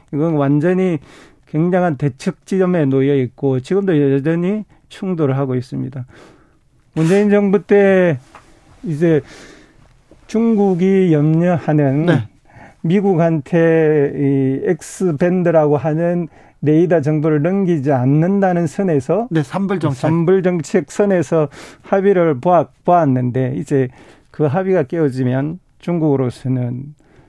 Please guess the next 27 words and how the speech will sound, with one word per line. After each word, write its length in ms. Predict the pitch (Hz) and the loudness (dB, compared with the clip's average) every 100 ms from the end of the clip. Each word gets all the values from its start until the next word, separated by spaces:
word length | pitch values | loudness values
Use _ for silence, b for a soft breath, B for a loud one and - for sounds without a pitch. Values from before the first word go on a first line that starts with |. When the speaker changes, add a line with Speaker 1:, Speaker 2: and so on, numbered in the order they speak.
| b - | b -6
Speaker 1:
다시 300 | 143 139 156 | -4 -2 -2
문제를 480 | 139 139 139 151 147 | 0 0 0 0 -2
삼을 260 | 180 175 | -2 -4
수밖에 380 | 143 139 143 - | -4 -4 -6 -4
없는, 340 | 123 131 160 180 | -2 -2 -4 -6
그리고 300 | 156 143 131 | -4 -4 -4
삼겠다고 560 | - 147 170 - 160 | -4 -4 -4 -2 -2
하고 280 | 131 202 175 | 0 -2 0
있는 440 | 127 127 147 170 - B B B | 0 2 0 -2 -6 B B B
조치입니다. 680 | - 131 131 - 147 127 - - | -10 -10 -10 -10 -8 -8 -10 -4
Speaker 2:
네. 280 | 165 143 139 b b | -2 -2 -4 b b
그런데요, 520 | 202 240 185 170 170 | 0 0 2 2 2
좀 360 | - 160 135 113 - B B B B | 0 -2 -2 -6 -14 B B B B
중국에 440 | - 202 220 240 | -4 -2 0 0
대해서 640 | 196 196 170 147 139 143 131 | 2 2 2 0 2 2 0
좀 300 | 156 143 135 - | -4 -6 -8 -12
나쁜 520 | 117 127 233 269 240 | -10 -8 -4 -2 -2
감정을 920 | 156 170 180 214 208 180 147 139 127 | -2 -2 0 0 0 -2 -2 -4 -6
갖게 340 | - 135 - 220 | -10 -6 -2 0
된 180 | 202 156 | -2 -2
게 440 | 131 135 135 113 - | -4 -2 -4 -4 -8
저 120 | 151 | -10
동계올림픽 800 | - 185 254 311 294 262 208 185 | -2 -2 2 4 4 2 0 -4
때 680 | - 139 127 147 160 127 110 123 | -2 0 0 0 0 -2 -4 -4
동계 320 | 214 240 220 | -4 -2 -4
편파 480 | 165 185 240 233 247 | -4 -4 -2 0 -2
판정, 480 | - 220 170 123 | -2 -4 -2 -2